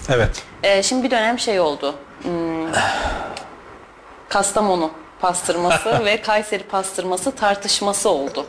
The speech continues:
Speaker 1: Evet.
Speaker 2: Şimdi, e, hangisi daha güzel demeyeceğim tabii ama arada
Speaker 1: Kayseri
Speaker 2: ne fark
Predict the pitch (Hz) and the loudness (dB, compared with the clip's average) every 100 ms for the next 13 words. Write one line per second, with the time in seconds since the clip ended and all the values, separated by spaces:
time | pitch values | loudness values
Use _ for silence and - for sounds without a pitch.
0 | - 143 127 104 - 233 208 185 - 180 | 0 2 4 2 -2 -6 -2 -2 -2 0
1 | 180 185 214 208 208 208 202 202 202 196 | 2 0 -4 -2 2 2 2 0 0 -2
2 | 202 - 180 214 - 180 165 190 - 247 | -4 -2 -4 -4 -4 -2 -2 -2 0 2
3 | 196 240 247 131 139 127 | 2 2 2 2 2 2